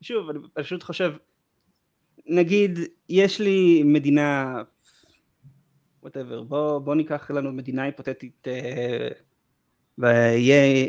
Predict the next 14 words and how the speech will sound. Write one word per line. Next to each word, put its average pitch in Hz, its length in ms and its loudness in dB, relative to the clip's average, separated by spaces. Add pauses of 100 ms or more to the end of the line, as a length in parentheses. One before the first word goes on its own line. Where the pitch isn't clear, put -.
(120)
ב-, - 140 -2
מ-, 156 260 4
ניקח 226 280 0
את 208 100 -6
מיקרונזיה, 135 540 -2
אוקיי? 214 240 0
בוא 190 100 -2
נגיד 180 260 -6
למיקרונזיה 147 480 -2
שלנו 135 340 -4
עובדת 123 400 -8
כולה 131 200 -4
בביטקוין, 110 480 -16 (520)
אוקיי? 208 280 -4